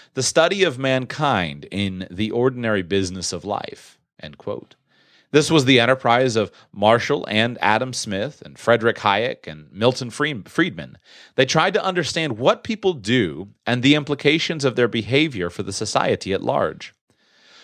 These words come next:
But my favorite definition of economics is a variant of Marshall's.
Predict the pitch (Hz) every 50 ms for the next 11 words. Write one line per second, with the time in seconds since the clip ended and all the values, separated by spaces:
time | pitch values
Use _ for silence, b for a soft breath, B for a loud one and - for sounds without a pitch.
0 | b b b 156 165 165 165 165 165 165 160 156 - _ - 180 196 247 247 208
1 | 151 107 98 113 107 95 - 95 95 90 87 - 98 95 90 98 107 - 101 87
2 | 82 76 71 80 95 - - 98 92 101 87 95 123 139 139 117 95 90 87 -
3 | 107 90 107 123 127 131 123 - - 62 52 - - -